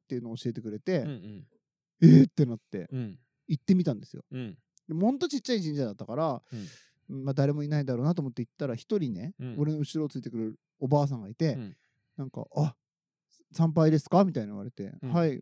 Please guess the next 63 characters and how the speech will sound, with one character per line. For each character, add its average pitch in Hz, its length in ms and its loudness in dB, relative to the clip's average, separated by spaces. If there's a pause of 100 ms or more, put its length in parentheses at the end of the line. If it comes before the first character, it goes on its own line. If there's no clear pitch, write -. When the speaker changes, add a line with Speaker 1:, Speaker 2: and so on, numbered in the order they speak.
(160)
Speaker 1:
こ 156 100 -2
ん 147 40 -2
に 139 100 -4
ち - 120 -6
は」 135 100 0
っ 123 40 -4
つ - 60 -18
っ - 40 -20
て、 - 180 -10 (100)
「今 139 200 -4
話 127 140 -4
題 131 140 -2
に 131 60 -8
な 127 60 -6
っ 123 40 -14
て 123 100 -10
る 113 40 -8
ん 110 40 -8
で 107 40 -8
来 - 140 -14
ま 120 120 -8
し - 80 -14
た」 113 200 -10
っ - 60 -14
つ - 100 -20
っ - 20 -20 (100)
て。 120 140 -8
Speaker 2:
う 143 40 -10
ん - 20 -10
う 127 40 -10
ん。 101 240 -16 (440)
Speaker 1:
そ 143 60 -20
し - 20 -20
た 196 100 2
ら、 151 240 2
「う 135 80 -10
ん、 123 140 -8 (100)
あ - 80 -8
の、 127 100 -6
じ 127 120 -6
ゃ 107 140 -6
あ、 - 80 -16 (120)
ね、 143 120 2
ぜ 127 120 -6
ひ 117 100 -8
ね、 120 100 -8
参 127 180 -4
っ 120 40 -6
て 147 120 -10
く 127 80 -10
だ 113 80 -6
さ 156 180 -8
い」 156 60 -4
み 135 60 -12
た 117 80 -8
い - 20 -12
な 92 80 -14 (240)
Speaker 2:
は 127 80 -4
い - 20 -2
は 95 100 -8
い - 40 -14
は 90 60 -14
い。 - 20 -18